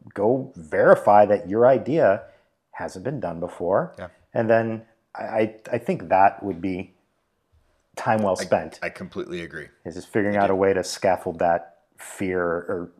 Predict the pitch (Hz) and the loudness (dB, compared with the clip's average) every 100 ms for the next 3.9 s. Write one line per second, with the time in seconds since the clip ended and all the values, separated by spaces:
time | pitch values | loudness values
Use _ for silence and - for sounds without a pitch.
0 | - - 156 123 - - _ _ _ - | -20 -8 0 0 0 -8 _ _ _ -20
1 | _ - 214 196 170 147 135 - 113 143 | _ 2 6 8 10 10 10 6 -10 -4
2 | 135 117 - 147 139 135 143 113 101 117 | 2 2 0 2 2 4 4 4 4 2
3 | 113 - 98 90 92 87 92 98 90 | 0 2 2 2 0 -6 -6 -4 -4